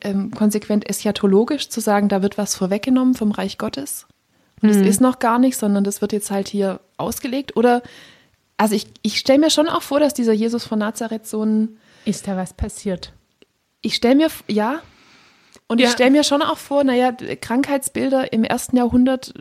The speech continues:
Speaker 1: wurden anders beschrieben. Wenn da von Dämonen die Rede ist, dann können das psychische Krankheiten sein.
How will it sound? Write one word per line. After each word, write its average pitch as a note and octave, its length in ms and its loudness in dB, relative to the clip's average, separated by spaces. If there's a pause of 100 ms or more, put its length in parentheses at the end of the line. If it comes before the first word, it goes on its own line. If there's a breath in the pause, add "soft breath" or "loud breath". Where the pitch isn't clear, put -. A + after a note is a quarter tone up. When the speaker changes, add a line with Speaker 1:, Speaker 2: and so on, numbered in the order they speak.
(160)
Speaker 1:
wurden A3 640 -2
anders A3+ 280 2
beschrieben. C4+ 680 -2 (760 soft breath)
Wenn G#3+ 140 2
da G#3+ 120 2
von G#3+ 180 2
Dämonen G#3+ 360 6
die B3 100 4
Rede A3+ 280 0
ist, - 260 -6
dann G#3 120 -2
können G#3 180 0
das G#3+ 140 -6
psychische A3 440 -6
Krankheiten A#3+ 520 -4
sein. A#3 260 -2